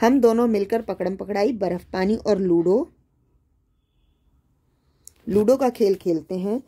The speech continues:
सभी अध्यापक उसे बहुत प्यार करते हैं, मुझे ऐसा मित्र मिलने पर गर्व है। ठीक है, तो इसको पूरा पढ़ लेते हैं एक बार। मेरे प्रिय मित्र का नाम राहुल है, वह मेरी कक्षा में पढ़ता है,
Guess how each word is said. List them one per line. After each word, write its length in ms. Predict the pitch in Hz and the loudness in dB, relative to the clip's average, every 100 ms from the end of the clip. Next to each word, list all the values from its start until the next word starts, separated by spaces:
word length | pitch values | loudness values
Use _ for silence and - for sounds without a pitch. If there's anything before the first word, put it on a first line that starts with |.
| _ _ - | _ _ -2
सभी 200 | 220 226 | 2 2
अध्यापक 600 | 277 202 202 196 220 226 | 2 0 0 0 -2 -2
उसे 380 | 202 - 214 277 - _ - | -4 2 2 2 -4 _ -4
बहुत 320 | 190 208 294 - _ | 0 0 -4 -8 _
प्यार 300 | 214 185 185 | 0 0 0
करते 400 | 185 185 - 202 | -2 -6 -4 -4
हैं, 340 | 202 226 339 _ _ _ _ _ _ _ _ _ _ _ _ _ _ _ _ _ _ | -2 -2 -4 _ _ _ _ _ _ _ _ _ _ _ _ _ _ _ _ _ _
मुझे 260 | 190 214 269 | 0 2 2
ऐसा 380 | - 208 208 233 | 2 0 0 0
मित्र 320 | 214 214 247 | 0 -2 -2
मिलने 280 | 214 185 185 | 0 0 -2
पर 200 | - 302 | -4 -6
गर्व 340 | 180 165 156 - | -6 -10 -12 -20
है। 140 | 139 _ _ _ _ _ _ | -20 _ _ _ _ _ _
ठीक 120 | - 269 | -6 -6
है, 80 | - - - - - | -6 -12 -20 -14 -8
तो 60 | |
इसको 200 | 185 - | -6 -6
पूरा 240 | 202 208 214 | 0 2 2
पढ़ 180 | 214 | 2
लेते 220 | 220 208 226 | -2 -2 -2
हैं 80 | |
एक 120 | 220 196 | -2 0
बार। 200 | 233 453 _ _ _ _ _ _ | -2 -2 _ _ _ _ _ _
मेरे 220 | 208 220 | 0 2
प्रिय 240 | 277 277 277 | 2 2 2
मित्र 260 | 269 - | 0 -4
का 140 | 254 254 | -2 0
नाम 220 | 247 247 | 2 2
राहुल 340 | 226 196 226 | 0 2 0
है, 140 | 233 254 | 0 -2
वह 180 | 214 220 | -2 -2
मेरी 200 | 214 214 | -2 -2
कक्षा 340 | 185 - 190 | -6 -6 -4
में 140 | 190 | -4
पढ़ता 320 | 180 165 - 202 | -4 -8 -4 -2
है, 220 | 226 | -2